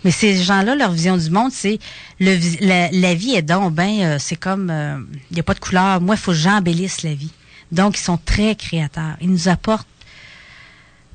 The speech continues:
plein de créativité, euh, que ce soit, euh, je vois, je vois des danseurs, je vois des poètes,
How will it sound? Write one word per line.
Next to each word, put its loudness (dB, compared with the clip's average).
plein 2
de -2
créativité, 0
euh, 4
que -2
ce -2
soit, -2
euh, 2
je -4
vois, 2
je -2
vois 2
des 2
danseurs, 0
je -2
vois 0
des 0
poètes, -2